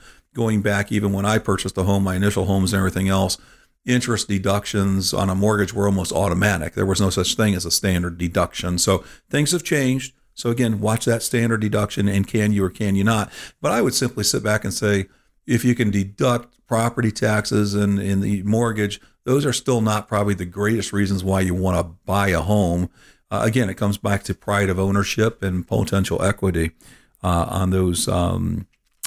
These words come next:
uh, those opportunities. And, and the other, the equity basis of that, Michael, has to do with when you get ready to sell a home. And talk to us a little bit about, uh, capital gains and how that works. If I bought a home for,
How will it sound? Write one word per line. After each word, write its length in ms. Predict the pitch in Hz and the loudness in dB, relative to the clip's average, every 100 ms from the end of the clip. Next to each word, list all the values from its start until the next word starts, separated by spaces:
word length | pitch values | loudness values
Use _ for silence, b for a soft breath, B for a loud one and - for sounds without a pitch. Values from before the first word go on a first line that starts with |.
| - | -4
uh, 100 | 98 | 0
those 240 | 95 87 | 0 0
opportunities. 580 | 92 - 92 107 98 95 | 0 -2 -2 0 2 2
And, 160 | 107 101 B B B | 2 0 B B B
and 240 | 117 120 110 | -2 0 2
the 80 | |
other, 120 | 127 135 | 2 0
the 320 | 135 117 - | -2 -2 0
equity 400 | 123 - 127 110 | -2 0 0 0
basis 540 | 98 110 120 104 - | 0 0 0 0 0
of 100 | 98 | 0
that, 180 | 95 98 | 0 0
Michael, 340 | 95 98 95 104 | 0 0 0 2
has 220 | 107 104 | 2 0
to 80 | 101 | 0
do 160 | 110 | 0
with 160 | 107 104 | 0 0
when 120 | 107 | -2
you 80 | 101 | 0
get 120 | 101 | 0
ready 180 | 95 95 | 0 0
to 80 | 92 | 0
sell 380 | - 101 98 | 0 2 0
a 20 | 85 | 0
home. 340 | 87 85 87 b b b - | 0 -2 -4 b b b -6
And 240 | 113 110 | -2 0
talk 180 | 104 170 | 0 0
to 60 | 170 | 0
us 100 | 139 | 0
a 40 | |
little 160 | 139 135 | 0 0
bit 100 | 127 | 0
about, 400 | 123 113 107 - | 0 0 -2 0
uh, 160 | 104 104 - | 0 0 -2
capital 480 | 113 117 - 110 104 | -2 -2 0 0 0
gains 520 | 92 101 113 98 - | 0 0 2 0 -2
and 100 | 98 | -2
how 140 | 107 | 0
that 220 | 107 82 | 0 0
works. 360 | 95 107 92 - | 0 2 0 0
If 120 | 98 | 0
I 80 | 95 | 0
bought 200 | 95 101 | 2 0
a 60 | 95 | 2
home 260 | 107 107 | 2 0
for, 380 | 101 104 98 95 | 0 0 2 0